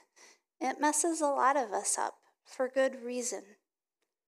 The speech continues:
So here we find God say, "Abraham," God called. "Yes, Lord," he replied.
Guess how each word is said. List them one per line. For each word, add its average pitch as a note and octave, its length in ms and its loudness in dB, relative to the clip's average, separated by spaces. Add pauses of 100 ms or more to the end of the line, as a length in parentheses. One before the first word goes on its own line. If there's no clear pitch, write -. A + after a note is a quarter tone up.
(1400)
So A#3+ 260 0
here C#4+ 240 0
we C#4+ 160 -2
find - 480 -8 (600)
God G#3 280 2
say, G3 400 -4 (600)
"Abraham," C#4+ 760 4 (580)
God - 260 2
called. - 400 -4 (1500)
"Yes, D4 360 4
Lord," - 340 -2 (440)
he A#3+ 140 -4
replied. - 580 -4